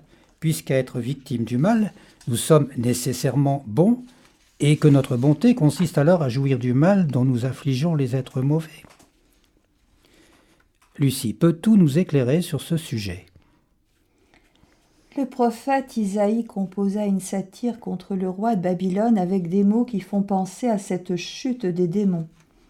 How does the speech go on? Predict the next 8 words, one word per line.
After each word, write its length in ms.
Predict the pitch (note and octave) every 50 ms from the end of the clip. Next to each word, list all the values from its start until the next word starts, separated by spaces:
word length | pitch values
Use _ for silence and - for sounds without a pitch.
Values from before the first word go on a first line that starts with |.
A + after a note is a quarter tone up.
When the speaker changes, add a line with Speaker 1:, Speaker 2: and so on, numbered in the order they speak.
| _ _ _ _ _ _ _ _ _ _ _ _ _ - - _ _ -
Speaker 2:
Comment 420 | - C#4+ C#4+ C4+ C4+ D4+ D#4+ D4
es-tu 380 | C4+ B3+ B3 - - C4+ B3 B3
tombé 400 | - C4+ B3+ A#3+ A3 A#3 B3 G3+
du 140 | G#3 A3
ciel, 500 | G#3+ - - - - B3+ B3+ B3 A#3 G#3
étoile 540 | G#3 G3+ G3+ - - - A3 A3+ G#3+ G3+ F#3
du 160 | E3 F3+ G3
matin, 600 | F#3+ G3 F#3+ F#3+ F#3+ - _ - F#3+ F#3 F3 F3+